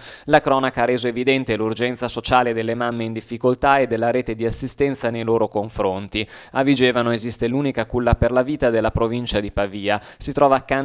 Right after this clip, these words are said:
alla chiesa della Madonna degli Angeli, dove c'è anche il centro aiuto alla vita. Fermo restando il diritto di una madre a partorire in anonimato in ospedale, con tutta l'assistenza sanitaria necessaria, la culla per la vita è comunque un'opportunità che garantisce la cura del neonato.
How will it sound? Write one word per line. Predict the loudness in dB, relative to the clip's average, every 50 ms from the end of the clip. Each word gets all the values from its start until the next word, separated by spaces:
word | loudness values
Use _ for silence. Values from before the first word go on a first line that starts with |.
| 2 2
alla | 2 2 2
chiesa | -2 -2 -2 -2 0 0 0 0
della | 0 -2 -2 -2
Madonna | -2 0 0 0 0 0 -2
degli | -4 -4 -4 -2 -2
Angeli, | 0 0 0 -2 -2 -2 -2 0
dove | 0 0 0 0
c'è | 0 0 -2
anche | -2 -2 -4 -4 -4 -4
il | -4 -4
centro | -2 -2 -2 -2 -2 -2 0 0
aiuto | 0 0 -2 -2 -2 -2
alla | -2 0 -2 -4 -4
vita. | -4 -8 -10 -6 -2 0 0 0 0 -4
Fermo | -12 -20 -20 -18 0 4 4 4 6 4 2
restando | 2 2 0 0 2 2 2 0 -4 -6
il | -6
diritto | -8 -8 -8 -8 -8 -8 -10
di | -10 -8
una | -8 -6 -4
madre | -2 -2 -2 -2 -2 -2 -2
a | -2
partorire | 0 -2 -2 -2 -2 -2 -2 -2 0 0 0 0
in | -2 -2 -4
anonimato | -4 -4 -4 -4 -4 -2 -2 -2 -4 -4 -6 -6
in | -6
ospedale, | -6 -8 -6 -6 -4 0 4 4 4 4 4 2 0 0
con | -2 -4 -6 -4
tutta | -6 -8 -6 -4 -4
l'assistenza | -4 -4 -6 -8 -10 -8 -8 -8 -8 -6 -6
sanitaria | -6 -6 -6 -8 -6 -2 0 0 0 0 0 -2
necessaria, | -4 -4 -4 -4 -4 -6 -2 0 2 2 2 2 2 0 0 0 0
la | -2 -2
culla | -2 0 2 2 4 4
per | 2 2 2
la | 2 2
vita | 0 0 -2 -2 -2
è | -2
comunque | -2 -2 -2 -4 -2 -2 -2
un'opportunità | 0 -2 -2 -2 -2 -4 -4 -4 -6 -6 -6 -6 -4 -2 0 0 0
che | -2 -4
garantisce | -2 0 0 0 0 -4 -6 -6 -6 -6 -4 -4 -4
la | -4 -4
cura | -4 -2 -2 0 0 0
del | -2 -4 -4 -6
neonato. | -6 -6 -6 -6 -6 -8 -8 -10 -6 -4 -4 -4 -4 -6